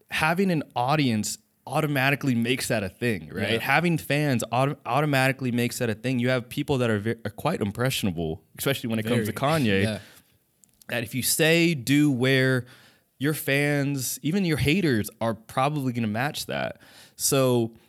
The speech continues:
Speaker 1: I think it comes with the territory, but I also under-, think that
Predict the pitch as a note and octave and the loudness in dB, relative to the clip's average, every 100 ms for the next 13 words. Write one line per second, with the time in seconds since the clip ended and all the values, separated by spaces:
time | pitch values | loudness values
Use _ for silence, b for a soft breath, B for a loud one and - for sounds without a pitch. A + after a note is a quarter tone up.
0 | _ B2+ B2 G#3 - D#3 - C#3+ D#3 C3+ | _ -2 2 2 0 -2 -2 0 0 -2
1 | B2+ G#2 B2+ C#3 C3 - F2+ D#2+ D#2+ - | -6 -6 0 0 0 -2 -4 -4 -4 -4
2 | A#2+ A#2+ B2+ C3 C#3+ - C3 - B2+ A#2+ | -2 -2 -2 0 0 0 -4 -4 -4 -4
3 | - - - C3 B2 A2 G#2 - | -6 -10 -2 -2 0 -2 -2 -4